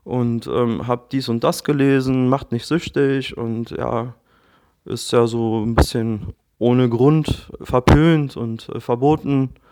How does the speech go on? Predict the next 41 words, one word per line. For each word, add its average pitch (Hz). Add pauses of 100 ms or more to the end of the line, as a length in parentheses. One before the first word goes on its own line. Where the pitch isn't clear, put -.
(600)
Ja, 117
und 120
was 120
ist 110
eigentlich 110
mit 110
dem 104
Alkohol, 139
Vergleich 110
zu -
anderen 143
Drogen? 120
Und 104 (440)
ja, 92
dann, 101
ähm, 104
nachdem 110
ich 110
halt 110
meine 110
Erfahrungen 110
mit 104
Alkohol 123
schon 113
gemacht 110
hatte -
in 139
dem 131
Alter, 120
die 104
hab 107
ich -
mit, - (840)
mit 101
fünfzehn, -
sechzehn 139
so 127
die 123
ersten -
gemacht, 117
ähm, 104